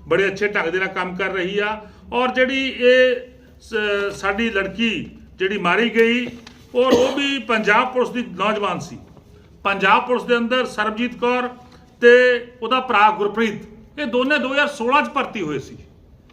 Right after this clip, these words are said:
ਦੋਨੇ ਭੈਣ ਭਰਾ ਪੰਜਾਬ ਪੁਲਿਸ 'ਚ ਭਰਤੀ ਹੋਏ ਸੀਗੇ।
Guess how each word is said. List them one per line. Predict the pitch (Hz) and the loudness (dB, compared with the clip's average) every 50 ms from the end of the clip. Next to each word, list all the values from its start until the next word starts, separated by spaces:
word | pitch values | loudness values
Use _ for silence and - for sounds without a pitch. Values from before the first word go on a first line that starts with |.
| - - _ - _ 120 | -20 -20 _ -20 _ -6
ਦੋਨੇ | 151 175 202 220 240 269 269 | -4 -2 0 2 2 0 0
ਭੈਣ | - 226 233 220 208 220 214 | 0 0 0 0 0 0 -2
ਭਰਾ | 220 233 214 214 233 247 | -2 0 2 2 2 2
ਪੰਜਾਬ | - 226 214 196 196 214 240 262 254 | -2 -6 -10 -6 -4 -2 -2 -2 -4
ਪੁਲਿਸ | 262 262 226 | -4 -4 -4
'ਚ | - - | -4 -4
ਭਰਤੀ | - 233 220 226 - 208 175 | -6 -6 -6 -6 -6 -8 -6
ਹੋਏ | 151 139 131 | -6 -6 -6
ਸੀਗੇ। | - 117 113 107 107 | -10 -14 -18 -18 -20